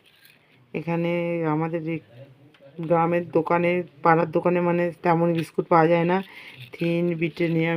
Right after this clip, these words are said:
মিরি, মেরি, এইসব বিস্কুট ছাড়া অন্য কিছু বিস্কুট পাওয়া যায় না। সকালবেলা ওর বাবা মানে আমার হাজব্যান্ড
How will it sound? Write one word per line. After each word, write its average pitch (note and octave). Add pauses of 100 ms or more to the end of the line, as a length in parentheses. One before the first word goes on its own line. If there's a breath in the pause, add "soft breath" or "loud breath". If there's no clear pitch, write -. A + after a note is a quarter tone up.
(100)
মিরি, D#3+ (140)
মেরি, D#3+ (640 soft breath)
এইসব D#3+
বিস্কুট E3
ছাড়া F#3 (800)
অন্য E3 (120)
কিছু D#3+
বিস্কুট E3+ (100)
পাওয়া E3
যায় C#3
না। C#3 (1400)
সকালবেলা A3 (2000 soft breath)
ওর G#3 (120)
বাবা F#3+ (140)
মানে F#3+
আমার G3
হাজব্যান্ড G3